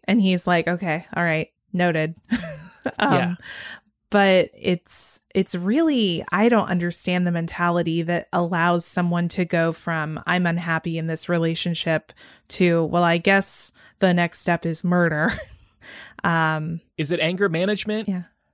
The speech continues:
Speaker 2: This guy might just have had anger management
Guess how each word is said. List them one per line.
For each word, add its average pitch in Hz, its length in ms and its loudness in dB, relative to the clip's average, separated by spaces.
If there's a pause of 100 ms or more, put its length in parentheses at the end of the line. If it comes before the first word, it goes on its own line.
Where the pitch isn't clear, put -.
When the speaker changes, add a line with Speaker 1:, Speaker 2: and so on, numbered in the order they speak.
Speaker 2:
This 151 200 0
guy 147 340 2 (500)
might 143 300 -2
just 156 260 -6
have 143 140 -6
had 147 320 2 (120)
anger 147 260 0
management 151 520 -4